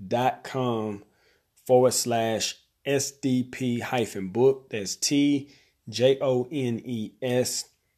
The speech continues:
firm dot com forward slash S D P hyphen book. And all the information will come up. Um,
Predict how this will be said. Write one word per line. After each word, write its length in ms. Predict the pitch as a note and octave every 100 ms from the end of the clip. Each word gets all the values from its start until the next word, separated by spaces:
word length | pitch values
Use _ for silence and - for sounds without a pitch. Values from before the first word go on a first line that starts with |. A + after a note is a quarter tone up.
| _
firm 720 | - - C#3 C3 B2 A2 G2+ - _ _
dot 300 | A2 B2 B2
com 380 | - A#2+ A2+ A2
forward 320 | F#2+ A#2+ A#2
slash 600 | A2 A2 G#2+ G#2+ G#2 - - _ _ _ -
S 220 | C3+ C3
D 240 | B2+ B2 A#2
P 300 | - A#2+ A2+
hyphen 460 | G2 A2+ F#2+ F#2+
book. 420 | F#2 A2+ A2 - _ _ _ _ _ _ _ _ - - -
And 440 | A2+ A2+ A2+ G#2 - -
all 160 | C3+
the 80 | B2+
information 500 | B2 A#2 A2+ A2 G2+
will 80 | F#2+
come 280 | - A2 G#2+
up. 300 | G#2+ - _ _ - - _ _ _
Um, 640 | A#2+ A2 G#2+ F#2 F2 F2